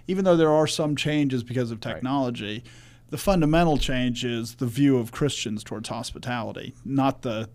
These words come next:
Speaker 1: technology. The technology just made it easier to allow it to change. But it doesn't change, as Joshua said, it's a commandment. That doesn't change our responsibility. The fact,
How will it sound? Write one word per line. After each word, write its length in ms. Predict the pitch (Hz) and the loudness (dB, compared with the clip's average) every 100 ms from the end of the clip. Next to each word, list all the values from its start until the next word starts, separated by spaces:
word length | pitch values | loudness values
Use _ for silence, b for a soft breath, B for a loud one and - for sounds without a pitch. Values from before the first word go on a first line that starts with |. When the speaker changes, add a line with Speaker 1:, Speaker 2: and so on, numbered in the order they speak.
| - | -12
Speaker 1:
technology. 720 | - 123 - 131 127 113 117 | -8 -6 -4 -2 -2 -2 -4
The 100 | 110 | -8
technology 760 | 117 120 120 131 135 131 127 123 | -8 -8 -6 -4 -2 -2 -4 -8
just 300 | 123 113 135 | -8 -10 -8
made 240 | 131 127 | -6 -6
it 100 | 117 - - | -8 -14 -12
easier 680 | 151 151 147 127 135 117 110 | -8 -4 -4 0 0 0 -6
to 120 | - 113 | -8 -8
allow 460 | 110 117 117 120 | -6 -4 -2 -2
it 120 | 101 - | -4 -8
to 80 | - | -10
change. 580 | - 117 - - - B B B B B B - | -6 -6 -8 -14 -18 B B B B B B 0
But 140 | 139 | 2
it 100 | 123 | 2
doesn't 300 | 143 131 127 | 2 4 2
change, 560 | - 143 135 123 - - - - - | 0 2 4 2 0 -10 -20 -20 -8
as 160 | 120 113 | -6 0
Joshua 340 | 113 110 104 | 0 0 -4
said, 220 | - 139 | -2 -4
it's 140 | 107 120 | -4 -4
a 60 | |
commandment. 640 | 127 120 127 139 127 104 | 0 2 6 6 4 0
That 160 | - 120 | -2 0
doesn't 280 | 127 117 117 | 0 -2 -4
change 360 | - 135 131 | 0 0 2
our 120 | 131 110 | 0 0
responsibility. 840 | 113 113 113 113 113 123 117 110 | -2 -2 -4 -4 -4 -2 -2 -4
The 100 | 110 | -4
fact, 400 | - 123 123 | -2 -4 -4